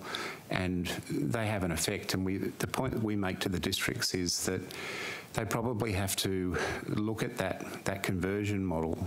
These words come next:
as their long-term strategy for regrowing their midwifery workforce, rather than, um, hope that the graduate program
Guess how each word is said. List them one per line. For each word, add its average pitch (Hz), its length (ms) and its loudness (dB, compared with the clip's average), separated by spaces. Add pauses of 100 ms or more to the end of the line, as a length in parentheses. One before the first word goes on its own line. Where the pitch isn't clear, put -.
(200)
as 98 220 0
their 90 160 0
long-term 90 560 0
strategy 92 640 0
for 92 400 0
regrowing 90 760 2
their 85 140 2
midwifery 87 540 0
workforce, - 800 0 (540)
rather 92 340 2
than, 87 520 2
um, 87 320 2
hope - 300 0
that - 220 0
the - 60 0
graduate 92 720 0
program 87 760 2